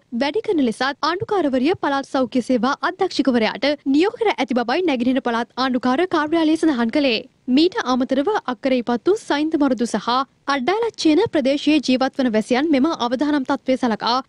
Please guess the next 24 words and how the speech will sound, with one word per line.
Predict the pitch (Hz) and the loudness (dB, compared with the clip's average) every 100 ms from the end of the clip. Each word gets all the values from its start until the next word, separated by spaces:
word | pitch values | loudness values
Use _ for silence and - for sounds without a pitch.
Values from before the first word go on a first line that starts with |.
| - - | -8 -2
සෞඛ්‍ය | 339 339 - 440 - | 0 0 -2 0 0
උපදෙස් | 254 262 269 233 | 0 0 0 0
මත | 240 392 | 2 0
සංචරණ | - 302 269 285 269 | 2 0 2 0 0
කටයුතු | 269 254 240 | 2 2 2
නතර | 269 302 - | 0 0 -4
කර | - 247 285 - _ - | -2 -2 -4 -6 _ 0
සිය | 339 339 | 2 2
නිවෙස් | 254 262 262 | 0 -2 -2
වලටම | 254 247 214 | 0 0 0
වී | 220 302 | -2 0
සිටින | 311 269 | 0 0
ලෙසයි | 208 220 254 262 - 302 | 0 -2 -4 -6 -4 -4
ආණ්ඩුකාරවරිය | 427 427 339 262 240 285 330 | -4 -2 0 0 0 0 0
ජනතාවගෙන් | 247 233 269 240 220 277 - 339 | -2 -2 -2 -2 -2 -2 2 2
ඉල්ලා | 294 269 | 2 0
සිටින්නේ. | 262 277 233 247 226 - _ _ 240 | 0 0 0 0 -2 -8 _ _ 2
මේ | 269 403 | 4 2
අතර | - 403 311 | 2 4 4
මහනුවර | 247 247 247 349 311 | 2 2 2 4 2
මධ්‍යම | 226 220 262 226 | 0 0 0 2
වෙළඳපොලේ | 214 220 226 233 311 247 | 0 0 0 0 0 0
එළවලු | 233 233 294 247 | 2 2 2 2
වෙළඳ | 254 | -2